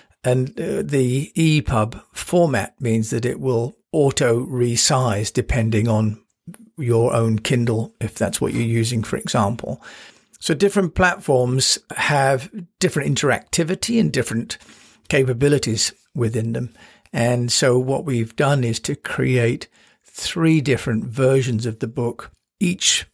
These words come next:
for slightly different functions. Now, when it comes to distribution, which of course is the next part of the publishing puzzle,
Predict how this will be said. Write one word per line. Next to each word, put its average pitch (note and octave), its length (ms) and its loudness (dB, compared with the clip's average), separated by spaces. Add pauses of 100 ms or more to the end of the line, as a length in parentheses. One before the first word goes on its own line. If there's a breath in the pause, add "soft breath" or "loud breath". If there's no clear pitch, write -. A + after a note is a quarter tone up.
(240)
for C3 380 0
slightly F3+ 340 0
different B2+ 380 -4
functions. - 600 -10 (520 soft breath)
Now, D3 260 -2 (220)
when F#3 180 2
it - 80 -6
comes A3+ 220 2
to F3 100 2
distribution, D#3 920 0 (460)
which C#3+ 240 -2
of C#3+ 80 -4
course B2 420 2
is B2 320 2
the B2+ 140 -2
next C3 360 -2
part A#2 320 -2
of A#2+ 260 -4
the - 100 -12
publishing A#2 480 -6
puzzle, C#3 560 -6